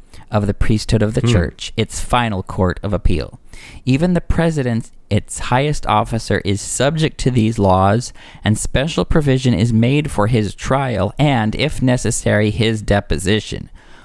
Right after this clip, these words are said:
Speaker 1: Where these facts exist in any administration of government, it cannot be justly classed as a tyranny, nor considered a menace to free institutions."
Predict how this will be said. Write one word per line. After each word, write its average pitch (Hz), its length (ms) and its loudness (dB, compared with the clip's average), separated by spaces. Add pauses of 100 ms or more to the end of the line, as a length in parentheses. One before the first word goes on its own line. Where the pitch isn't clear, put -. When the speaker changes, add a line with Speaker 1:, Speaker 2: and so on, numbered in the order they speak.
(120)
Speaker 1:
Where 104 160 2
these 120 300 2
facts 117 460 0
exist 117 640 -2
in 98 280 0 (100)
any 147 400 -2
administration 104 760 0
of 104 160 -2
government, 90 520 0 (280)
it - 300 -2
cannot 123 600 0 (340)
be 107 160 2
justly 147 560 0
classed 101 560 0
as 101 140 2
a 92 80 0
tyranny, 104 640 -2 (560)
nor 120 200 2
considered 104 580 0 (240)
a 101 60 -2
menace 98 420 2 (140)
to - 120 -4
free 95 240 0
institutions." - 1080 -4